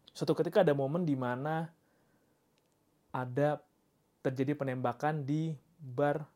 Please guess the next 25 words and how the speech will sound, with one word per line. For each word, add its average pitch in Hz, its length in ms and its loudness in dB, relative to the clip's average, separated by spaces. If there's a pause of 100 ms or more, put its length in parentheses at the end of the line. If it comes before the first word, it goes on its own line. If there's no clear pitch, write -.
(140)
si 151 320 -2 (240)
Sonny. 123 400 -2 (1200)
Satu-satunya 143 960 -4
saksi 185 480 0
yang 123 320 0
melihat 127 320 -4
kejadian 127 400 0
itu 175 160 0
adalah 113 400 -2
si 185 320 -4 (400)
Calagaro, 113 720 4 (240)
anaknya 107 240 -6
si 120 80 -2
Lorenzo. 107 560 0 (800)
Lalu 123 160 0
polisi 123 320 -2
datanglah 117 400 -2
ke 107 80 -2
apartemen 107 480 -4
itu, 107 240 -4 (160)
nanya. 107 320 -6 (1400)
Setelah 104 640 -10
ya, 95 140 -12 (580)
si 104 400 -10
Calagaro 113 480 0